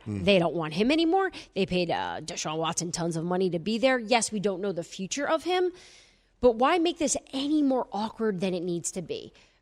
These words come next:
Speaker 2: Baker's been rehabbing, uh, working on that shoulder 'cause he, he dealt with some injuries, as we know, towards the end of the year.
Speaker 1: Mm-hmm.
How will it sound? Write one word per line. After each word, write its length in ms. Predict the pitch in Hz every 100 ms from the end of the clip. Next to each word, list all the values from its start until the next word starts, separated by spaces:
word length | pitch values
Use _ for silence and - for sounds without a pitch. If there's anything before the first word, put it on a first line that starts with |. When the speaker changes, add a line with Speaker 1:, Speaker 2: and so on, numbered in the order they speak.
| -
Speaker 2:
Baker's 320 | 240 226 214
been 160 | 220 214
rehabbing, 840 | 202 208 208 208 208 208 208 208 -
uh, 180 | 175 175
working 260 | 190 214
on 100 | 202
that 140 | 196 -
shoulder 340 | 208 190 185
'cause 140 | 185
he, 140 | 175 175
he 200 | 175 175
dealt 320 | 156 180 -
with 80 | 180
some 140 | 190
injuries, 340 | 175 170 180 170
as 160 | 175
we 80 | 170
know, 140 | 175 175
towards 240 | 185 170
the 120 | 175
end 160 | 160 180
of 80 | 175
the 80 | 180
year. 340 | 175 175 170
Speaker 1:
Mm-hmm. 360 | 139 123 123